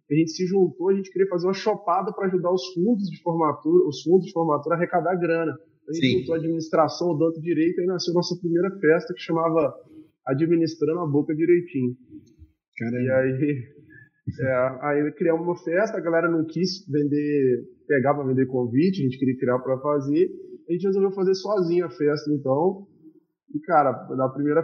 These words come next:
Speaker 1: festa aqui, a maior festa de fora dava quatrocentas pessoas, a primeira nós deu setecentas, assim, já explodiu de cara.
Speaker 2: Você já foi arrebentando.
Speaker 1: É, foi
Speaker 2: Começaram.
Speaker 1: massa.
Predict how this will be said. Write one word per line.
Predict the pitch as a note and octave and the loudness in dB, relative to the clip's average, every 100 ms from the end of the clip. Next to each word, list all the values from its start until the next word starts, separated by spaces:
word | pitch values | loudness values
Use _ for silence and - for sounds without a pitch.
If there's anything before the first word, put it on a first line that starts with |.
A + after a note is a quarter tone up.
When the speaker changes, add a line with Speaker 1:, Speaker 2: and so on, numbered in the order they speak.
| E3 | 2
Speaker 1:
festa | D3 D3+ D3+ D3 | 0 0 0 -2
aqui, | C3 D3 D3 | 0 0 0
a | C3 | 0
maior | C3 C3 C3 | 0 0 0
festa | D3 C#3+ | 0 -2
de | C#3 C3 | -6 -4
fora | C3+ C#3+ | -2 0
dava | B2+ C3 C3 B2 - | 2 0 0 -2 -2
quatrocentas | B2+ - - C#3 D3+ D3 | -4 -4 0 2 2 -2
pessoas, | C3 C#3+ D3 E3 | -4 0 0 0
a | |
primeira | D#3+ D3 E3 | 0 0 0
nós | D3 D3+ | 0 0
deu | D3 | 0
setecentas, | D#3+ E3 F3 - C3+ C3+ A#2+ A#2 | 0 0 -2 -4 0 0 0 -4
assim, | A2 A2+ | -4 -2
já | A#2 | 2
explodiu | B2 - - D3 A2+ C3+ | 2 0 -2 -2 0 -2
de | C#3+ - | -2 -6
cara. | B2 C3 | 0 2
Speaker 2:
Você | D3 | 2
já | D3 C#3 | -2 -2
foi | F3 | -2
arrebentando. | D#3 E3+ F3 F3 E3+ E3 D3+ E3+ F3 G3+ - - - - - - _ _ _ - C#3 | 0 2 2 2 0 0 0 0 0 -2 -6 -8 -8 -10 -16 -20 _ _ _ -10 -2
Speaker 1:
É, | C3+ | 0
foi | B2 | 2
Speaker 2:
Começaram. | D#3 E3 D#3 B2+ | 2 2 2 -2
Speaker 1:
massa. | A2 G#2+ | -4 -8